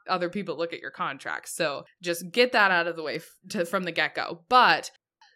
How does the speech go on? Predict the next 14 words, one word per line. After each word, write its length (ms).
the 440
planners 360
and 120
coordinators 540
are 140
not 400
your 140
clients. 720
The 560
actual 500
spouses 720
are 160
your 160
clients. 640